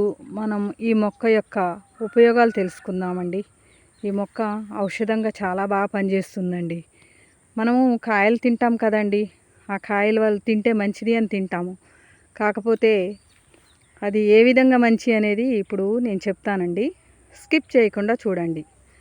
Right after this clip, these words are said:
కాయలు తినడం వల్లండి, మనకి తెలిసి తెలియక మనం ఫుడ్ తీసుకున్నప్పుడు అందులో ఏమైనా వెంట్రుకలు వెళ్ళాయనుకోండి, ఆ వెంట్రుకల్ని ఈ యొక్క గిన్నెకాయలు మూలాన మనం తిన్న వాటి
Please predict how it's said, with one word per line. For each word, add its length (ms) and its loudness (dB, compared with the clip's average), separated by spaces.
కాయలు 420 6
తినడం 380 2
వల్లండి, 400 0
మనకి 280 0
తెలిసి 280 2
తెలియక 340 0
మనం 240 -2
ఫుడ్ 200 2
తీసుకున్నప్పుడు 640 -2
అందులో 260 0
ఏమైనా 340 0
వెంట్రుకలు 460 0
వెళ్ళాయనుకోండి, 760 0
ఆ 100 4
వెంట్రుకల్ని 680 2
ఈ 180 0
యొక్క 220 -2
గిన్నెకాయలు 680 4
మూలాన 300 0
మనం 160 -2
తిన్న 180 0
వాటి 200 -2